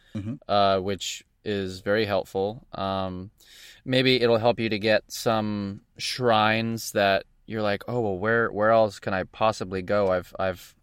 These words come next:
Speaker 2: I've walked everywhere." And then you look on the Hero's Path and you see, like, there's that one tiny open spot by, like, a mountain or something. So that's helpful.
Speaker 1: Yeah, I think that's gonna be really beneficial to the game.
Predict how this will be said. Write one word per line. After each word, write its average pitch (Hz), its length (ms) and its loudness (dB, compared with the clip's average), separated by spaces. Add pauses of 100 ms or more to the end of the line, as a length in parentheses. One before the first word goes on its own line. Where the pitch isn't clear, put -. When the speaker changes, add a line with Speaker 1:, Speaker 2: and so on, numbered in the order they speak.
Speaker 2:
I've 95 220 -6
walked 101 420 2
everywhere." 92 680 -2
And 101 140 -8
then 95 140 -6
you 90 100 -8
look 92 200 -6
on 92 100 -6
the 87 60 -10
Hero's 110 280 -4
Path 87 320 -6
and 85 240 -14
you 104 100 -6
see, 113 180 -2
like, 98 160 0
there's 95 200 -6
that 95 180 -2
one 98 380 -4
tiny 104 320 -4
open 98 280 -4
spot - 380 -2
by, 92 240 0
like, 92 220 -4
a 87 40 -2
mountain 87 400 -6
or 82 60 -10
something. 62 420 -12
So 60 320 -8 (240)
that's - 460 -4
helpful. - 480 -10 (200)
Speaker 1:
Yeah, 107 180 0
I 101 60 0
think 104 120 -2
that's 92 160 -4
gonna 87 140 -6
be 85 100 -6
really 82 220 -6
beneficial 82 480 -12
to 73 100 -14
the - 80 -18
game. 64 320 -14